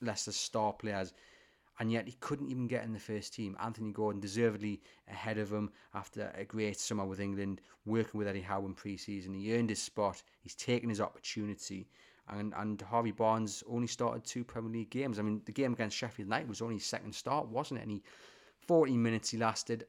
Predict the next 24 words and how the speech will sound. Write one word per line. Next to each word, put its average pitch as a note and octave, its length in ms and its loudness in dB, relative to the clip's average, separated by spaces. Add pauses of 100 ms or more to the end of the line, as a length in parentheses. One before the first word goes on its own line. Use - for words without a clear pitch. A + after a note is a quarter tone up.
(120)
off - 260 -2
with A2 140 -2
that A2 260 2
injury. G#2+ 560 -2 (920)
And E2 120 -8 (100)
man, - 100 -8 (480)
I G#2 80 -4
mean, G2+ 360 2 (100)
yeah, G2+ 280 -2 (360)
so C#3 640 6
unlucky A2 340 0
for - 160 -8
him, F#2 80 -4
because - 200 -8
he's D#3+ 140 0
signed E3 440 0
for C#3 120 -10
Newcastle C3 480 -4
United A2 240 -2 (640)
to C3 380 2 (540)
play D3 240 2
a C#3+ 40 4
big C#3+ 240 2
part, E3+ 540 -4